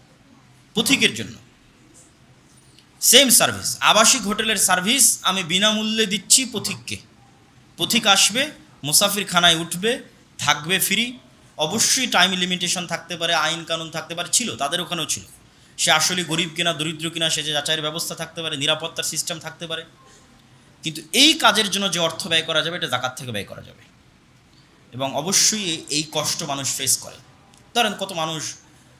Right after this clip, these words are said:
গ্রাম থেকে ঢাকায় আসে, তার থাকার ব্যবস্থা নাই, উঠার ব্যবস্থা নাই, থাকবে কোথায়, যাবে কোথায়, ব্যবস্থা নাই, কিন্তু এটা নিয়ে কিন্তু আমরা কখনো কাজ করি না।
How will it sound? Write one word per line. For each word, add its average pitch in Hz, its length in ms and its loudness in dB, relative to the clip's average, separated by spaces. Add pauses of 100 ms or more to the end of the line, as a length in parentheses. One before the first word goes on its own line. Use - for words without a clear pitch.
গ্রাম 147 260 4
থেকে 147 200 0
ঢাকায় 131 280 4
আসে, 127 200 0
তার 123 140 -2
থাকার 127 260 -4
ব্যবস্থা 120 380 -4
নাই, 117 180 -2
উঠার 131 220 -10
ব্যবস্থা 123 360 -8
নাই, 110 140 -6 (560)
থাকবে 139 300 -4
কোথায়, 131 280 -4
যাবে 120 220 2
কোথায়, 123 300 -8
ব্যবস্থা 120 360 -4
নাই, 113 180 -4
কিন্তু 135 160 -8
এটা 156 160 -4
নিয়ে 156 120 -4
কিন্তু 160 160 -6
আমরা 120 220 -4
কখনো 123 280 -10 (220)
কাজ 117 200 -2
করি - 160 -12
না। - 240 -20